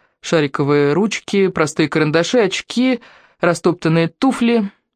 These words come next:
В них Николай Анатольевич переобувался. Бордовый галстук, билет в филармонию. Билет был на сегодняшнее число, и это неприятно удивило. Коробку он затолкал под шкаф, переложил свои вещи в освободившиеся ящики стола,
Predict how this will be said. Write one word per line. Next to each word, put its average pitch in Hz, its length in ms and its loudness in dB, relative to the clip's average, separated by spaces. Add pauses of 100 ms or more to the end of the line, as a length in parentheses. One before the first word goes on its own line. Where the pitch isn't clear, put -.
(260)
В 156 120 0
них 165 200 0
Николай 156 320 2
Анатольевич 151 340 -4
переобувался. 151 720 0 (480)
Бордовый 147 460 0
галстук, 233 760 -4 (540)
билет 208 280 0
в - 40 -12
филармонию. 160 680 0 (720)
Билет 180 320 0
был 180 160 2
на 180 140 0
сегодняшнее 180 540 0
число, 143 580 -2 (640)
и 147 140 0
это 156 200 -2
неприятно 156 600 0
удивило. 135 500 -6 (1200)
Коробку 285 360 0
он 247 100 4
затолкал 220 440 0
под 220 180 -2
шкаф, 156 400 -2
переложил 202 420 2
свои 160 300 0
вещи 214 260 -2
в 160 60 0
освободившиеся 151 800 -2
ящики 151 420 -2
стола, 247 440 0